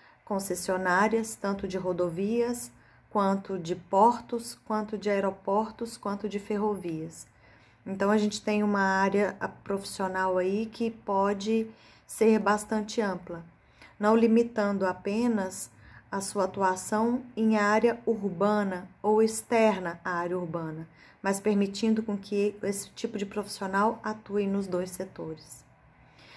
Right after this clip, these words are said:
Bom, este é o nosso curso de Engenharia de Transportes. Até o momento, estávamos com um curso de oito semestres. A partir de dois mil e vinte e um barra um,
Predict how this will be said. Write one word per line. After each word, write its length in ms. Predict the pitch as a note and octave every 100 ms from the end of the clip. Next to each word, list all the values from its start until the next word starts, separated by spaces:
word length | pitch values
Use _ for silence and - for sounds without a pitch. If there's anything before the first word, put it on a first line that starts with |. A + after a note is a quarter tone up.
| - -
Bom, 200 | G3+ G3+
este 260 | G#3 A#3 A#3+
é 40 |
o 20 |
nosso 280 | A3 G#3+ A3
curso 260 | F#3+ G3 -
de 100 | G3
Engenharia 400 | F3+ F#3+ F3+ F#3+
de 120 | F#3
Transportes. 960 | - G3 F#3+ - G3+ A#3 A#3 - - - _ - - -
Até 320 | A3 A3 A3+
o 60 |
momento, 680 | A3+ G#3+ G3 F#3 F#3 F#3 F3+ - - _ _ _
estávamos 540 | - A3 G3+ G3+ G3+
com 160 | - G3+
um 60 | G3
curso 460 | - F#3+ - -
de 160 | G3 F#3+
oito 280 | G3 G3+ G3+
semestres. 920 | G3 F#3 F3+ F3+ G#3+ G#3+ A#3 A3+ - - - - - -
A 80 | -
partir 380 | G3+ G#3+ - B3+
de 140 | A#3+
dois 220 | A3 A3+
mil 140 | A3 G#3+
e 40 |
vinte 260 | G3+ G3+ -
e 80 | G#3
um 120 | G3+
barra 320 | F#3+ F#3+ F#3+
um, 240 | F#3 F3